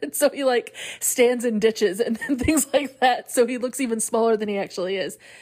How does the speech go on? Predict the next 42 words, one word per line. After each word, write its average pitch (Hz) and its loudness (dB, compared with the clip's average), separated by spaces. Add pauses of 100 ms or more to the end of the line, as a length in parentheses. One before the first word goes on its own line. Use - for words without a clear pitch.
(960)
It 320 0
has 320 2
a 294 4
scene, 220 0
my 226 2
favorite 330 0
scene 269 0
in 214 0
the 208 0
whole 214 0
movie 190 -2
is 196 -4
Charles 240 0
Grodin 208 2
and 202 -2
Martin 196 -2
Short, 190 -2
where 220 0
they're 220 2
having 247 2
this 247 -4
conversation. 202 -4 (420)
And 220 2
Charles 233 2
Grodin 208 2
says 196 0
to 254 -4
Martin 208 0
Short, - -4
"Try 302 2
to 311 -2
look 233 -6
like 226 -2
a 220 0
human 214 2
boy 175 0
for 254 -2
just, - -4
for - -12
ten 302 0
seconds." - -6 (560)
And 220 2